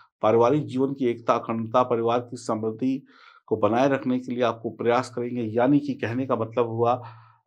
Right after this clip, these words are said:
आप अपना धन, अपनी सारी ऊर्जा, अपना दिमाग, अपनी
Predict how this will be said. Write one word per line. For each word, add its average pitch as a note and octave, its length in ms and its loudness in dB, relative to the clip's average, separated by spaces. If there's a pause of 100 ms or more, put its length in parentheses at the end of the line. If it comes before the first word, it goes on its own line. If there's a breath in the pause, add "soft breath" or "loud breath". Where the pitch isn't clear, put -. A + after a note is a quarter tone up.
आप A#2+ 200 4
अपना A2+ 280 -2
धन, B2 340 0
अपनी A2 280 -6
सारी A2 320 -4
ऊर्जा, A2+ 340 -2
अपना A2+ 240 -4
दिमाग, A2+ 480 2
अपनी A2+ 520 -6